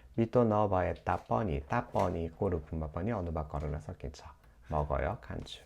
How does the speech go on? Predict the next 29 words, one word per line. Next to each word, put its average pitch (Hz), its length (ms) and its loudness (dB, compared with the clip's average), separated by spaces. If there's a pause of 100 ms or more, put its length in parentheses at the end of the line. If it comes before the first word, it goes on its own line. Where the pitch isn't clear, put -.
(680)
자, 85 160 -2
형은 175 380 4
크다, 82 400 4 (220)
다이 113 280 4
툴로 120 400 4
후누. 78 420 -2 (400)
동생은 110 540 2
작다, 73 500 -6 (380)
바이 85 260 0
짜이 92 220 -2
호쪼 107 400 -2
후누. 82 400 -2 (460)
그래서 110 240 2
일레, 117 360 4 (200)
어, 73 300 -4 (180)
어글로 101 380 2
후누, 123 380 2
호쪼 - 280 -2
후누. 73 240 -2 (880)
자, 92 200 2
형은 180 340 6
크지만 160 400 6
동생은 123 420 8
작아요. 80 760 2
다이 104 340 4
짜이 113 460 2
어글로 92 520 2
처 113 320 0
떨어, 90 640 2